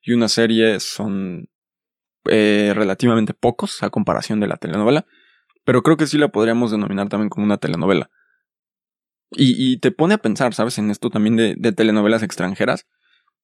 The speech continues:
que por ejemplo, si nos situamos en dos mil dieciocho, cinco años atrás,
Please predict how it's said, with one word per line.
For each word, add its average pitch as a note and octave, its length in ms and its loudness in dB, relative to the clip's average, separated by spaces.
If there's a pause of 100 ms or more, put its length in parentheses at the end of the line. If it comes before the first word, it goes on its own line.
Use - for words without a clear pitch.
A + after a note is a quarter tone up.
que A#2 120 0
por A2 160 2
ejemplo, G#2+ 200 -2
si G#2+ 120 -2
nos G#2+ 120 0
situamos A#2+ 380 0
en G#2+ 80 2
dos G2+ 140 -2
mil A2 120 4
dieciocho, A2 480 -4 (600)
cinco B2+ 400 2
años A#2 320 -2
atrás, - 420 -6